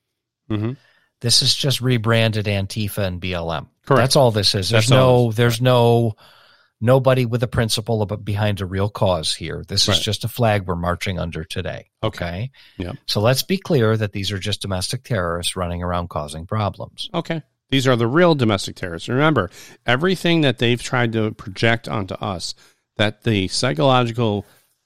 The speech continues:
Speaker 1: warfare type games where they project what they feel onto, uh, what they've done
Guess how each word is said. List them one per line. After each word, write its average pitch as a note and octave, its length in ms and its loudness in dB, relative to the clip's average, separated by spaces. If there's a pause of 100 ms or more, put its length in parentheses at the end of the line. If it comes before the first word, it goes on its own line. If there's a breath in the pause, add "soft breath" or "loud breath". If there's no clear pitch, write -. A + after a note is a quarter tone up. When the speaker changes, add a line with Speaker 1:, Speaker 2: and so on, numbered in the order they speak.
(680)
Speaker 1:
warfare G#2+ 920 2 (120)
type A#2 420 -2
games F#2 560 -2 (540)
where G#2+ 160 4
they F#2+ 220 -2
project G2+ 800 -4 (160)
what G2 220 -6
they A#2 240 -2
feel G2 540 -2 (640)
onto, G#2+ 260 0
uh, A2+ 280 -2
what A2 260 0
they've A#2 260 2
done G#2+ 460 2